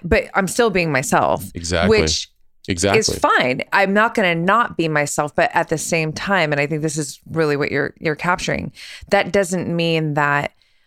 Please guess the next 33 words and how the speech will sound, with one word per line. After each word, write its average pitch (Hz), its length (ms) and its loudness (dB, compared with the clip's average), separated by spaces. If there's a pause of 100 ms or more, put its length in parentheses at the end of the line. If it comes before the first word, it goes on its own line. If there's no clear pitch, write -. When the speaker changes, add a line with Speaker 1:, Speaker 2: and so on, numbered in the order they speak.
(160)
Speaker 1:
I, 180 400 2
I'm 180 200 2
not 160 320 2
going, 156 420 2
it's 160 220 -2
my 170 280 2
way 170 340 4
or 160 180 2
the 147 80 2
highway 156 640 2
or 147 100 2
nothing 156 360 -2
else, 151 260 0
because 165 320 -4
that's 190 260 0
not 196 120 0
how 160 200 0
we're 151 220 -2 (240)
gonna 151 360 0 (760)
get 160 200 2
down 151 680 2
Speaker 2:
Mm-hmm. 160 120 -4
Speaker 1:
living 151 400 0
with, 139 440 -2 (120)
you 165 80 -2
know, 139 120 0
we 165 180 2
all 160 180 4
need 156 240 0
each 165 180 -4
other, - 220 -4
Speaker 2:
Right. - 160 2
Speaker 1:
right? 160 320 0